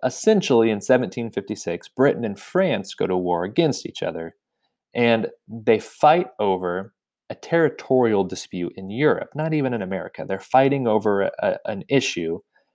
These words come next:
between those two countries. And the war is gonna spill over into the New World. It's gonna spill over into America.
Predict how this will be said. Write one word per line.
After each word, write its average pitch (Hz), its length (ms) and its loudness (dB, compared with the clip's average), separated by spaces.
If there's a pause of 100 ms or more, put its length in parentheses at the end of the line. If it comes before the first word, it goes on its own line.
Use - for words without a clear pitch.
(280)
between 107 380 0
those 98 220 4
two 107 180 2
countries. - 680 -4 (480)
And 139 140 2
the 151 80 6
war 127 320 6
is 117 100 2
gonna 107 220 0
spill 92 420 0
over 87 260 -2
into 85 200 -10
the 92 80 -8
New 160 160 4
World. 143 260 6
It's 113 100 -4
gonna 196 160 -4
spill 87 280 -4
over 85 200 -2
into 87 200 -6
America. 107 480 -4